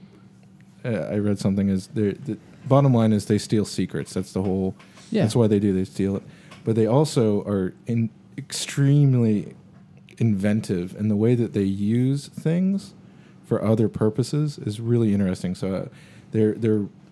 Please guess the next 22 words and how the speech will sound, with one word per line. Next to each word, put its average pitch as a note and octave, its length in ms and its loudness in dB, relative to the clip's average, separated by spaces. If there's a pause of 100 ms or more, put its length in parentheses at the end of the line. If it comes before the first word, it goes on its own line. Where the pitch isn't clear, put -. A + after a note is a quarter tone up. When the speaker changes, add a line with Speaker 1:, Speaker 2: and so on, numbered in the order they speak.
(120)
Speaker 1:
I A#2+ 60 0
mean, A#2 160 2
they're A2+ 120 2
set A#2+ 260 2
up, A2 240 0
you A#2 60 2
know, G#2 160 4
like, F#2+ 160 0
during G#2 360 2
the, A#2+ 140 -2 (100)
the, B2 220 -4
the B2 140 2
O A#2 160 4
S G#2+ 180 0
S A2 220 0
was G2+ 120 -2
set G2 160 -2
up, G2 160 -4
and G2 220 -2
they G#2+ 120 -2
just G2+ 240 -6
did F#2+ 160 -2